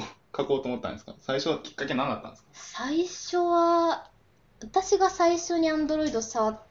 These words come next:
Speaker 2: たのが、えー、一点六？
Speaker 1: 一点六。なんか一点六多いな。
Speaker 2: <laughs> あの、アイエスゼロ三ってエーユーから
Speaker 1: あー、ありましたね。
Speaker 2: なんかね、すごいめっちゃシーエムやってたので、
Speaker 1: はい。
Speaker 2: <laughs> あれを買って、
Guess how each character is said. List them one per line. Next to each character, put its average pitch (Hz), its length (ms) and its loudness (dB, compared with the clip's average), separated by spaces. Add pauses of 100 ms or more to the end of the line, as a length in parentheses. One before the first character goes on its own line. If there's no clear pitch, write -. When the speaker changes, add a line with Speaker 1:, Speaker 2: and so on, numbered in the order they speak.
Speaker 2:
た 233 120 0
の 208 140 2
が、 196 520 2 (360)
え 190 360 -6 (240)
ー、 285 60 4
一 - 80 0
点 190 320 0
六？ 214 340 0
Speaker 1:
一 - 140 0
点 131 180 0
六。 110 300 0
な - 80 -6
ん - 20 -2
か - 60 -6
一 - 140 -2
点 180 220 0
六 110 420 -2 (280)
多 139 160 4
い 107 80 2
な。 101 220 -4 (320)
Speaker 2:
<laughs> 392 260 4
あ 208 40 -6
の、 208 120 -2
ア 269 80 4
イ 311 120 6
エ 349 80 6
ス 330 140 2
ゼ 285 120 2
ロ 294 100 2
三 240 220 2
っ 214 40 -8
て - 220 -8
エ 240 60 -2
ー 302 140 2
ユ 339 100 6
ー - 40 6
か - 40 6
ら 180 500 4
Speaker 1:
あ - 40 -8
ー、 - 20 -4
あ 120 40 -2
り 135 100 -2
ま 143 120 -2
し - 80 -10
た 110 140 0
ね。 107 260 -2 (140)
Speaker 2:
な 202 80 -10
ん - 20 -8
か 185 100 -6
ね、 - 80 -18
す - 160 -10
ご 190 120 -2
い - 200 -6 (200)
め 202 100 -10
っ 190 40 -12
ち - 100 -12
ゃ 202 40 -6
シ - 400 -6
ー 185 40 -2
エ 185 40 -4
ム 185 80 -4
や 180 60 0
っ 185 40 -12
て - 100 -20
た 240 240 0
の 214 80 0
で、 175 80 -2
Speaker 1:
は 170 60 -4
い。 - 120 -16 (1160)
Speaker 2:
<laughs> - 0 -
あ - 60 4
れ 247 120 6
を 247 160 4
買 - 180 0
っ - 140 -18
て、 277 400 -2